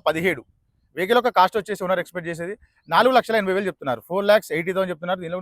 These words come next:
కొంచెం బార్గెన్ చేసుకోవచ్చు. వెహికల్కి నాలుగు టైర్లు మనకి అలవెల్స్ ఉంటాయి, ప్లస్ నాలుగు టైర్లు మనకి సెవెంటీ to ఎయిటీ పర్సెంట్ ఉంటాయి టైర్స్ కూడా. వెహికల్ ఫైనాన్స్ కూడా చేసిస్తాను నేను. నెక్స్ట్ వెహికల్. వెహికల్ చూసుకోవచ్చు, మారుతి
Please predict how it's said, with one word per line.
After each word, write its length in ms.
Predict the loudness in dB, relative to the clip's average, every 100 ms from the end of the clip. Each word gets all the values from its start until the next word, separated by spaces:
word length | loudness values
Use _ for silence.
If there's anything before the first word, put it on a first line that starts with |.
| -10
కొంచెం 180 | -8 -6 -2
బార్గెన్ 280 | -2 -2 -8
చేసుకోవచ్చు. 320 | -10 -12 -10 -6
వెహికల్కి 300 | -6 -6 -4
నాలుగు 240 | -2 0 0 0
టైర్లు 220 | 0 -2
మనకి 180 | -6 -2 0
అలవెల్స్ 260 | 2 -2 -4
ఉంటాయి, 180 | -4 -4 _ _
ప్లస్ 180 | -8 -2 4
నాలుగు 240 | 4 4 6
టైర్లు 200 | 6 6
మనకి 220 | 2 2 -2 -4 -16 -20 -20 -20 -10 -2
సెవెంటీ 240 | 0 2 4
to 60 | 4
ఎయిటీ 140 | 4 0
పర్సెంట్ 200 | -2 -6
ఉంటాయి 140 | -6
టైర్స్ 160 | -6 -6 -14
కూడా. 120 | -16 _ _ _ _ -20 -10
వెహికల్ 200 | -4 -2 2
ఫైనాన్స్ 220 | 2 2
కూడా 100 | 0 -2
చేసిస్తాను 280 | -4 -8 -10
నేను. 100 | -14 _ _ _ _ -6
నెక్స్ట్ 160 | -2 -4
వెహికల్. 200 | -4 -6
వెహికల్ 200 | -2 -2 -2
చూసుకోవచ్చు, 340 | -2 -2 -4 -6 _ _ 0 2
మారుతి 300 | 2 0